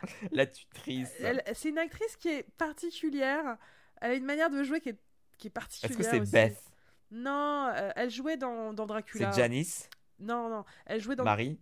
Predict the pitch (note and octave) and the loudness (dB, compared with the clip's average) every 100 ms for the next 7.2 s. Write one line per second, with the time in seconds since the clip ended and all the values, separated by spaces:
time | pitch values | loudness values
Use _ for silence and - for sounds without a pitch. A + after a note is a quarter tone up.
0 | - - A#3+ C4+ - - - B3 G#3+ C#4 | -10 2 8 10 10 6 0 2 2 2
1 | E4 A#3+ C#4 C4+ D4+ C4+ C#4 C4+ G3+ G#3 | 2 4 4 2 4 6 6 4 -2 -6
2 | G#3+ - A#3+ G#3 G#3+ G#3+ G#3 A#3 A#3 G#3 | -6 -8 -10 -8 -6 -6 -6 -6 -6 -8
3 | F#3+ F#3 G3 F#3+ G3+ - A3 C#3 G2+ F#2+ | -8 -10 -10 -8 -8 -8 -6 -4 -2 -2
4 | G#2+ - - - - - - - F3 E3+ | -4 -8 -10 -16 -20 -20 -14 -10 -8 -6
5 | E3 D#3+ D#3 F2+ - - - - - - | -6 -8 -10 -12 -14 -16 -18 -20 -20 -20
6 | - G#2+ C#3 F#3+ F#3+ F#3 F3+ E3+ E3 D#3+ | -14 -10 -6 -4 -4 -4 -4 -6 -6 -8
7 | F3 F3 | -8 -8